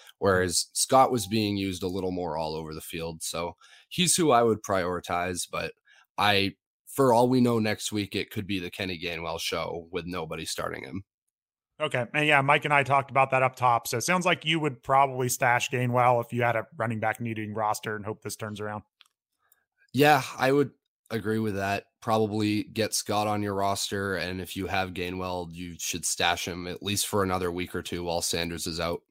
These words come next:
Speaker 2: All right. And otherwise, in the passing game, like you said, only fourteen attempts from Hurts. Uh, he still <laughs> managed to run seven times for seventy-one yards, but, uh, for the passing game, it was all Dallas Goedert here, it looks like.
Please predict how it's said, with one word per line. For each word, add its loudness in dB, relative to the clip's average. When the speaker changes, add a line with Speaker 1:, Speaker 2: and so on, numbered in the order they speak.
Speaker 2:
All -4
right. -4
And 4
otherwise, 6
in -4
the -2
passing 2
game, 2
like 2
you -4
said, 4
only -4
fourteen -4
attempts 0
from -4
Hurts. 0
Uh, -6
he -4
still -2
<laughs> 0
managed 0
to 2
run 4
seven 2
times 2
for -6
seventy-one -2
yards, 0
but, 0
uh, 0
for -6
the -4
passing 4
game, 6
it 6
was 4
all 6
Dallas 2
Goedert 2
here, -8
it -10
looks -12
like. -10